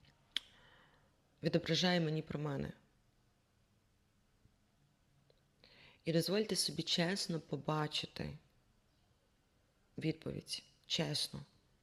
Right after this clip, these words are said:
Без осуду, без втечі, а просто подивіться. Бо кожна ситуація — це або дзеркало нашого болю, або дзеркало тіні.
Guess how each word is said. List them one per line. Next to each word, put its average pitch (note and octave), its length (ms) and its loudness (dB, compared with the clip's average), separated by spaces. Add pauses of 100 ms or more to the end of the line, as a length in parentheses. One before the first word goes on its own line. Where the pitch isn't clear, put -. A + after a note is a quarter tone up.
(1080)
Без F3+ 300 0
осуду, F3 760 4
без F3+ 220 0
втечі, D#3+ 720 2 (380)
а - 60 -8
просто G3 360 -2
подивіться. C#3 680 -6 (2500)
Бо D#3 140 2
кожна F3 340 0
ситуація — F3 680 0
це D#3 520 -2
або D3+ 220 -4
дзеркало D#3 400 -4
нашого D3 440 0
болю, E3 480 -2
або C#3+ 540 -2
дзеркало D#3 480 -4
тіні. D3 500 -2